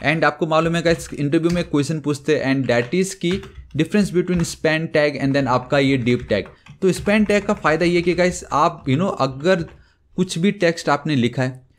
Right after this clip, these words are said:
उसके बीच में अगर आप span tag यूज़ करते हो तो वो लाइन को ब्रेक नहीं करता, वो कंटिन्यू ही रहेगा। अगर आप deep यूज़ करते तो get the latest एक न्यू लाइन में वेदर, फिर दूसरे लाइन में आके ये कुछ ऐसा होता,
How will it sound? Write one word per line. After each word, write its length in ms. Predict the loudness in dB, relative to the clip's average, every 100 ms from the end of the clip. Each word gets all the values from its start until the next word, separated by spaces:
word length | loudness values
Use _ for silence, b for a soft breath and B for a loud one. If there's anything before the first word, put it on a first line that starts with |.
| _ -12
उसके 260 | -6 0 0
बीच 260 | 0 -2
में 60 | -2
अगर 140 | 2 2
आप 120 | 0
span 360 | -4 -2 -2 2
tag 180 | 0 2
यूज़ 140 | -2
करते 200 | -2 -2
हो 40 | 0
तो 80 | 0
वो 160 | 2
लाइन 280 | 2 2 0
को 100 | -2
ब्रेक 300 | 0 0 2
नहीं 200 | 2 2
करता, 260 | 2 -2 0
वो 120 | -2
कंटिन्यू 420 | -2 -2 0 -2
ही 100 | 0 2
रहेगा। 260 | 2 0
अगर 200 | -2 0
आप 180 | 0 0
deep 200 | -2 -2
यूज़ 140 | -4
करते 360 | -2 -2 -2 -8 B B B
तो 60 | -4 2
get 260 | 2 2
the 100 | 2 2
latest 520 | 2 2 2 0 -10 -20 -10
एक 200 | -6 -2
न्यू 180 | 0 0
लाइन 200 | 2 0
में 140 | 0 0
वेदर, 440 | 2 2 4 0 2
फिर 80 | 0
दूसरे 360 | 0 -4 0 2
लाइन 200 | 0 -2
में 120 | -2
आके 200 | -2 -2
ये 140 | -4
कुछ 220 | -4 -4 0
ऐसा 220 | 0 0
होता, 240 | -2 -4